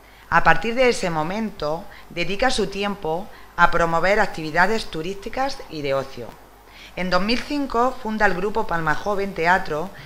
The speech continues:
que dirige desde entonces y que, y con el que ha conseguido varios premios en certámenes teatrales en Andalucía. Es autor del musical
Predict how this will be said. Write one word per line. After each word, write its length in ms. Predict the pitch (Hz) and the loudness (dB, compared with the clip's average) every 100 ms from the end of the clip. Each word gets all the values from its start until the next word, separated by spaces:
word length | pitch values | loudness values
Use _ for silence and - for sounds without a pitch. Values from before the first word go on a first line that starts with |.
| - - | -18 -6
que 100 | 175 | -4
dirige 380 | 165 190 202 233 | -2 -2 0 0
desde 260 | 226 190 | 0 0
entonces 640 | 160 151 165 156 143 127 - - - | -4 -2 -4 -4 -8 -10 -12 -20 -14
y 120 | 170 | -8
que, 180 | 175 156 | -6 -6
y 100 | 185 | -6
con 200 | 170 170 | -4 -2
el 100 | 160 | -2
que 140 | 160 180 | 0 0
ha 100 | 196 | 2
conseguido 800 | 240 226 170 165 208 175 202 - - - - | 0 0 -2 -4 -8 -6 -6 -8 -18 -20 -20
varios 340 | 170 190 214 226 | 2 6 6 2
premios 460 | 202 214 226 247 | 0 -2 0 -2
en 40 | - | -2
certámenes 680 | 165 - 180 196 220 240 196 | -6 -4 0 0 0 -2 -2
teatrales 580 | 175 156 175 196 240 202 | 0 0 2 0 0 -2
en 120 | 160 | -4
Andalucía. 640 | 139 131 123 - 131 107 - - - - - - - | -2 -4 -4 -10 -12 -12 -16 -20 -20 -20 -20 -20 -8
Es 220 | - 214 | -4 2
autor 380 | 285 269 247 247 | 4 4 2 2
del 160 | 247 208 | 2 0
musical 640 | 175 - 156 190 220 | -2 -6 0 2 2